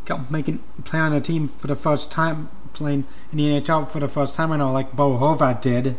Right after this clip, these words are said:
Those are the type of players that should be playing the fourth line. N H L rookies like Bo Horvat should be playing on the f-, on the fourth line, but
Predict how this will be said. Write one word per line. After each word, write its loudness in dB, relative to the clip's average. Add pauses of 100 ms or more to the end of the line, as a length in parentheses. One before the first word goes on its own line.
(880)
Those 0
are 0
the 2
type 0
of -4
players 0
that 0
should 0
be 2 (200)
playing 2
the 2
fourth 0
line. 0 (280)
N 2
H 2
L 4
rookies 0 (960)
like 0
Bo 2
Horvat 0 (340)
should -2
be 2
playing 2
on 2
the 2
f-, 0 (160)
on 2
the 2
fourth 2
line, 4 (560)
but 4